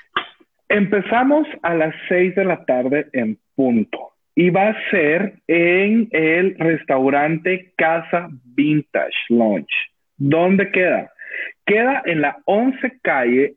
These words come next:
once ochenta y uno de la zona uno. Sí, y empezamos a las seis P M. Entonces,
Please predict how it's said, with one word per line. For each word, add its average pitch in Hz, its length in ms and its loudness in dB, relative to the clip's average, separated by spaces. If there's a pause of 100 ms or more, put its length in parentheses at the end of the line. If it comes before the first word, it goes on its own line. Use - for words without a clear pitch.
once 220 400 0
ochenta 143 420 -2
y 123 120 4
uno 147 260 4
de 160 80 4
la 95 140 0
zona 107 440 0 (360)
uno. 196 540 2 (760)
Sí, 196 200 2
y 190 80 4
empezamos 135 540 -2
a 156 60 -2
las 113 160 0 (140)
seis 147 280 2 (600)
P 104 300 -4
M. 113 440 0
Entonces, 120 720 0